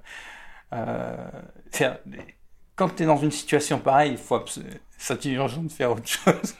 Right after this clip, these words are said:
<laughs> quand même. Ça devient urgent de parler d'autre chose que de, de la fin des années soixante-dix, quoi. Enfin bref, c'était drôle.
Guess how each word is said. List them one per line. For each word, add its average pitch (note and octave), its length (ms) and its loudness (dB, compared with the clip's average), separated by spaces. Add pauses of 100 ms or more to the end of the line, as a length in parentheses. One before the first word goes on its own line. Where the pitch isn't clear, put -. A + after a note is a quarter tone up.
(120)
<laughs> - 200 -6
quand - 160 6
même. D#3+ 140 4 (760)
Ça F3 120 2
devient E3 220 4
urgent F3 220 6
de F3 100 2
parler D3+ 280 6
d'autre C#3 220 -2
chose G3 320 2 (420)
que C3+ 220 4
de, B2 680 0
de A#2 180 -6
la A#2+ 140 0
fin C#3 200 0
des A#2+ 220 -2
années A2+ 160 -2
soixante-dix, B2 680 -4
quoi. A#2 180 -10 (1700)
Enfin A2 200 -4
bref, A#2+ 400 -12 (140)
c'était - 340 -10
drôle. A2+ 340 -6